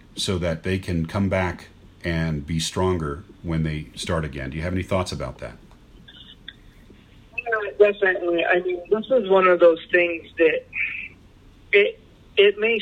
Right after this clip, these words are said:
Speaker 2: feel like the end of the world to a lot of us, but this was completely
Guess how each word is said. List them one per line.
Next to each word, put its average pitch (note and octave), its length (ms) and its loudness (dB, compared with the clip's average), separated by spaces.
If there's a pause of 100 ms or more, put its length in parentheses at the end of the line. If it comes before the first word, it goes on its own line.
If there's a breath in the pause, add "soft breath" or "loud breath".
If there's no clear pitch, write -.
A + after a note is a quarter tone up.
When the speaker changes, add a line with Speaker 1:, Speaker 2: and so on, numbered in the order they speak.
(100)
Speaker 2:
feel F3 180 4
like F#3 220 0
the F#3+ 140 0
end F#3+ 160 -2
of F3+ 100 0
the F#3 80 0
world F#3+ 340 -2
to F#3 120 -2
a F#3 40 -2
lot F#3 240 0
of G3+ 140 0
us, G#3 160 0 (180)
but E3 300 2 (500 loud breath)
this G#3 200 6
was A3+ 180 -2
completely F3+ 540 2